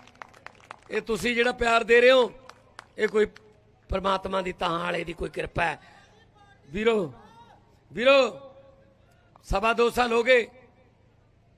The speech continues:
ਮੁੱਖ ਮੰਤਰੀ ਬਣਿਆ, ਇੱਕ ਰੁਪਈਏ ਦਾ ਕੋਈ ਲਾ ਦੇ, ਇੱਕ ਰੁਪਈਏ ਦਾ,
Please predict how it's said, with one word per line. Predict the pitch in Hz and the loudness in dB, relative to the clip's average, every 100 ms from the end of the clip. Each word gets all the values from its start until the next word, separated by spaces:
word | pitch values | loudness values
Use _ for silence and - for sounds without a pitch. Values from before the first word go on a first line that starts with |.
| _ _ _ _ _ | _ _ _ _ _
ਮੁੱਖ | 170 185 | -12 -8
ਮੰਤਰੀ | 208 214 214 214 185 - | -6 -6 -6 -8 -10 -14
ਬਣਿਆ, | 165 190 185 151 - - - | -6 -2 -2 -4 -12 -16 -14
ਇੱਕ | - 220 | -8 -6
ਰੁਪਈਏ | 220 208 208 208 | -4 -2 -2 -2
ਦਾ | 202 | -4
ਕੋਈ | 190 | -6
ਲਾ | 175 | -6
ਦੇ, | 170 | -6
ਇੱਕ | 175 - | -10 -8
ਰੁਪਈਏ | 190 170 165 165 160 | -8 -6 -8 -8 -8
ਦਾ, | 151 135 | -8 -10